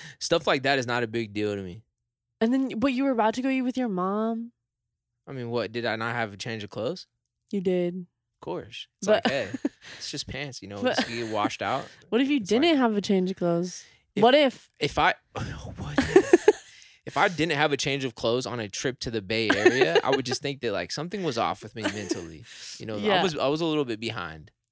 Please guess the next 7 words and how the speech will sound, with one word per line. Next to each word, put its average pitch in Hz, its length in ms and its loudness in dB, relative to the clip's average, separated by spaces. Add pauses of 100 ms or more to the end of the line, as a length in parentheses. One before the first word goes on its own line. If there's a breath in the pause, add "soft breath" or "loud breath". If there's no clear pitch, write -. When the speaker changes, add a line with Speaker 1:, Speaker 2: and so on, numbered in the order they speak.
(200)
Speaker 2:
Yeah. 185 320 -2
Speaker 1:
I - 80 0
was 156 120 0
on 147 280 -4 (560)
crack - 200 -4
cocaine. 92 400 -12 (320)
Speaker 2:
Oh. 240 280 -4